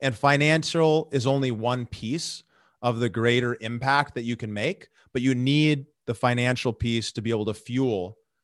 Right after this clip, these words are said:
that impact on a greater level. And so to me, wealth is all about being able to go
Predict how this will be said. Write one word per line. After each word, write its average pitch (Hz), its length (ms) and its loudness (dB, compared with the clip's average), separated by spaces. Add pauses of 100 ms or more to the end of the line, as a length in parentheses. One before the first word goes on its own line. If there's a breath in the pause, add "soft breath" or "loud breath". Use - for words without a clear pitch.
(100)
that 107 120 -2
impact 104 600 -4 (240)
on 110 100 0
a 107 60 -2
greater 104 280 -2
level. 90 260 -4
And 98 80 -10
so 120 240 2 (120 soft breath)
to 147 100 0
me, 151 280 2
wealth 135 320 6
is 120 120 0
all 120 220 4
about 110 500 2
being 120 220 -2
able 113 220 -4
to 120 180 -8
go 120 560 0